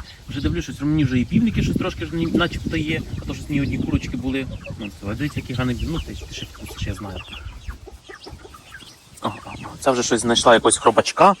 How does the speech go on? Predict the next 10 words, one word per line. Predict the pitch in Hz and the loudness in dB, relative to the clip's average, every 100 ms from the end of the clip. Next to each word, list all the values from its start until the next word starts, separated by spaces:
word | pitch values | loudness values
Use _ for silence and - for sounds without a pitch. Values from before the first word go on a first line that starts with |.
| - - - - - - - - - - | -4 -16 -20 -20 -20 -20 -18 -20 -18 -12
Де, | - - | -12 -10
де, | - | -12
де, | - - | -14 -14
де, | - | -14
де, | - | -12
що | - | -10
робиться? | - - - - - - - - - - - - - - - - - - - - - | -10 -10 -16 -18 -18 -16 -14 -12 -12 -12 -14 -16 -18 -14 -14 -14 -14 -12 -12 -8 4
<laughs> | |
Розпушилась, | - - - - - - - 127 - | 4 4 -2 0 2 2 2 0 -2
боже. | - 190 120 | 8 8 8